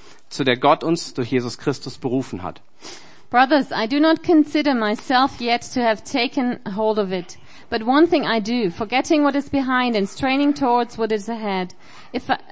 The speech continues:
Speaker 2: I press on toward the goal to win the prize for which God has called me heavenwards in Jesus, in Christ Jesus.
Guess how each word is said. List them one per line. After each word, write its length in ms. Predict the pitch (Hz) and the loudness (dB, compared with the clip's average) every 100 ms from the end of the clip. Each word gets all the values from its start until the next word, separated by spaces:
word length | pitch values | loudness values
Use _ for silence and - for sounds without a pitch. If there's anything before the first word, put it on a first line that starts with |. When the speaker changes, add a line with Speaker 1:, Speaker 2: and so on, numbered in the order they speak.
| - - | -18 0
Speaker 2:
I 140 | 247 | 0
press 420 | 262 320 294 349 | 2 4 4 2
on 460 | - 247 254 240 233 | 0 0 2 0 -2
toward 300 | - 277 311 247 - | -2 2 2 0 -8
the 80 | 240 | -4
goal 400 | 233 220 208 202 - - - | 0 2 2 -2 -8 -20 -14
to 120 | - 240 | -8 -2
win 240 | 262 302 | 4 6
the 80 | 285 | 6
prize 500 | - 233 214 214 - | 4 2 2 0 -2
for 160 | 220 | -2
which 220 | 202 202 - | -2 -2 0
God 220 | 220 254 | 2 2
has 140 | 214 | -2
called 380 | - 220 214 214 | -4 2 2 2
me 320 | 214 208 208 - | 0 -2 -2 -6
heavenwards 680 | - 233 240 214 190 190 185 | -4 -2 0 0 2 0 -2
in 160 | 151 | -4
Jesus, 340 | 185 190 175 175 | -2 -2 -4 -8
in 220 | - 214 | -6 -4
Christ 380 | - 196 190 - | -2 -2 -2 -4
Jesus. 340 | 180 165 160 | -6 -6 -12